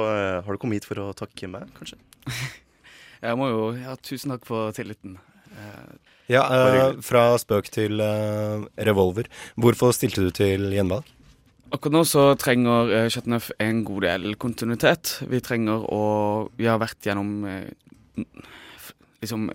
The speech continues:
Speaker 2: en god del tid nå med, eh, litt for mye, eh, rabalder. Eh, og nå er det på tide at, eh, vi faktisk får litt stabilitet og fortsetter den kursen vi har allerede fått. Eh, vi gjør det jo temmelig bra nå, rent, eh,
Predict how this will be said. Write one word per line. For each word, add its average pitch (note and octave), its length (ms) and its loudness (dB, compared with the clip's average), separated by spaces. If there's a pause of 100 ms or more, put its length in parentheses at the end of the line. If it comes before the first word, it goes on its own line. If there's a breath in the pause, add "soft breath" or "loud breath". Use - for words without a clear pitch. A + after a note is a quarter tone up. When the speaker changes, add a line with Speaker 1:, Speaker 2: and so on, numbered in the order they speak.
Speaker 2:
en A#2+ 200 0
god B2 300 2
del A2 180 4
tid A#2+ 300 -2
nå A#2 200 2
med, G#2 300 -2 (480 loud breath)
eh, A#2 240 4
litt C3 200 0
for - 120 -4
mye, A#2 580 2 (120)
eh, G#2+ 220 -4 (380)
rabalder. A#2+ 440 2 (840 loud breath)
Eh, D3 460 6
og A#2+ 100 6
nå C#3+ 120 6
er B2+ 80 2
det B2 100 -12
på - 0 -
tide A#2 260 2
at, A2 160 -2
eh, G#2+ 260 2
vi A2 140 0
faktisk G#2+ 360 -8
får A2+ 160 -2
litt A2+ 180 -6
stabilitet A2+ 580 0
og A2+ 200 2
fortsetter A#2 400 -6
den A2 260 -8
kursen A2+ 420 -8
vi G#2 80 -6
har A2 380 -8
allerede G#2 320 -6
fått. - 560 -10
Eh, A2 260 -4 (720 soft breath)
vi A#2+ 100 -2
gjør A#2+ 140 2
det A2 80 4
jo G#2 40 2
temmelig A2 320 -2
bra G#2+ 220 0
nå, G2+ 200 -2
rent, G2+ 380 -6
eh, G#2+ 220 -10